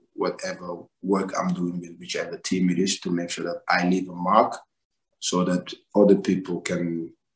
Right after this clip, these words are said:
uh, can take over the work. But the, the past two years has been the most, uh, I would say, blessing,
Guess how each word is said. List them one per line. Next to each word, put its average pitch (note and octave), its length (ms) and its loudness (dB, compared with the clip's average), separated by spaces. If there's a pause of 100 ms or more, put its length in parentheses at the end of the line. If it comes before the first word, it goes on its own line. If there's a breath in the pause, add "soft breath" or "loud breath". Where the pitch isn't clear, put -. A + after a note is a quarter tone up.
(140)
uh, F2+ 380 -2
can F2+ 220 -4
take E2+ 180 -6
over F2 360 -4 (260)
the E2 100 -4
work. F#2 340 -4 (300)
But - 300 0 (460)
the, G2 280 2
the G2 140 4
past A2+ 320 6
two A2+ 120 10
years A#2 260 8
has G2 140 0
been F2+ 240 -2
the F2 60 -4
most, F2+ 380 -2
uh, F2 300 -4 (800)
I B2 80 8
would C3 100 12
say, C3+ 180 10
blessing, C3+ 500 6